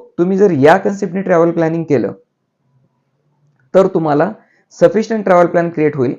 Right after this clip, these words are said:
आणि तुमची प्रिन्सिपल अमाउंट आहे तशी राहील. आता दुसरं महत्त्वाचं, हे अमाउंट म्युच्युअल फंडमध्ये करायची प्लॅनिंग,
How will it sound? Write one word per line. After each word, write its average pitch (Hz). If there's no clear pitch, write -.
आणि 143
तुमची 151
प्रिन्सिपल 170
अमाउंट 135
आहे 156
तशी 165
राहील. 107
आता 170
दुसरं 165
महत्त्वाचं, 202
हे 208
अमाउंट 196
म्युच्युअल 185
फंडमध्ये 190
करायची 156
प्लॅनिंग, 123